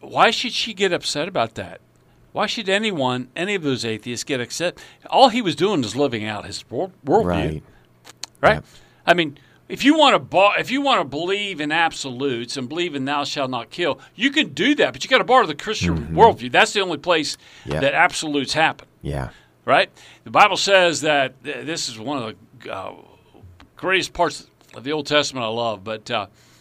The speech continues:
Speaker 1: uh, the, the, God said to, to,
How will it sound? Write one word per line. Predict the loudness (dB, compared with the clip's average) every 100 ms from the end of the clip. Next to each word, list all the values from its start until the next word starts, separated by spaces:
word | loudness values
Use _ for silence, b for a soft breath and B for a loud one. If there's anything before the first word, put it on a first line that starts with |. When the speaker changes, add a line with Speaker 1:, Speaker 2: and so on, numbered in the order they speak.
| B B
Speaker 1:
uh, | -10 -6 -6 -10
the, | -16 -14 -16 -12
the, | -2
God | 2 2 0
said | -6 -4
to, | -6 -6
to, | -8 -6 -6 -6 -12